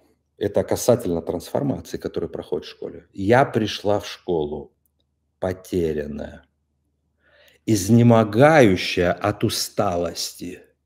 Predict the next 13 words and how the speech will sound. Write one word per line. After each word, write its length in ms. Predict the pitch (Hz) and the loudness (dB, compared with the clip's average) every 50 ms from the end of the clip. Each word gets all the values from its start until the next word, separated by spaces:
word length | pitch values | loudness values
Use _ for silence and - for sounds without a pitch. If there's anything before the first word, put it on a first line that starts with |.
| _ _ _ _ _ _ _ _ _ _ _ _ _ _ _ _ _ _ _ _ _ _ _ | _ _ _ _ _ _ _ _ _ _ _ _ _ _ _ _ _ _ _ _ _ _ _
лишенная 1040 | 90 92 98 98 - - - - - 139 131 127 117 107 101 98 95 95 90 - - | 0 0 0 0 0 -2 -2 2 4 6 6 6 4 2 2 2 0 0 0 -4 -8
желаний 1080 | - 82 - - 87 92 87 87 87 90 98 104 101 98 101 92 92 92 90 - _ _ _ _ _ _ _ _ _ _ | -12 -12 -8 -4 -4 -2 -2 0 0 2 0 0 0 -2 -2 -4 -4 -6 -8 -10 _ _ _ _ _ _ _ _ _ _
и 100 | - 90 | -10 -10
перспектив. 920 | 87 - 90 82 - - - - - - - _ _ - - 78 _ _ _ _ _ _ _ _ _ _ _ _ _ _ _ _ _ _ _ _ _ _ _ _ | -8 -6 -8 -8 -8 -12 -14 -14 -16 -16 -16 _ _ -20 -20 -20 _ _ _ _ _ _ _ _ _ _ _ _ _ _ _ _ _ _ _ _ _ _ _ _
С 160 | _ - - | _ -16 -14
трудом 920 | - - - 110 113 101 98 98 139 147 143 120 101 90 85 82 76 - _ | -6 -4 -2 0 0 -2 0 2 4 6 6 6 6 2 0 -6 -10 -14 _
вообще 420 | 82 85 85 87 - - - 104 92 | -10 -6 -6 -6 -6 -4 -4 -4 -4
записалась 920 | 80 87 92 - - 92 - - - - 87 80 78 78 78 78 - - | -2 -4 -6 -6 -6 -10 -10 -8 -6 -4 -2 -2 -2 -4 -6 -8 -8 -10
в 20 | - | -10
эту 200 | 82 80 - 78 | -10 -10 -12 -16
школу, 440 | - - _ _ 78 76 71 73 69 | -16 -18 _ _ -10 -8 -8 -10 -12
то 140 | - - | -12 -14
есть 220 | 76 73 - - | -14 -14 -16 -20